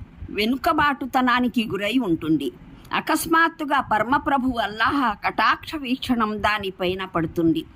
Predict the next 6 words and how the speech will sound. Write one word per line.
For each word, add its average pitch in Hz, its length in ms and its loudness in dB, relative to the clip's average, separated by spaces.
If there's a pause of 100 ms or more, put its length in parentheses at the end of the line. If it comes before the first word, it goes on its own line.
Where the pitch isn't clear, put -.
(360)
ఆయన 233 240 0 (140)
అందులో 240 380 2
ఒక 247 260 2
ఉత్తమ 269 460 2
మార్గదర్శకుణ్ణి 240 1160 0 (140)
ఆవిర్భవింపజేస్తాడు. 196 1300 0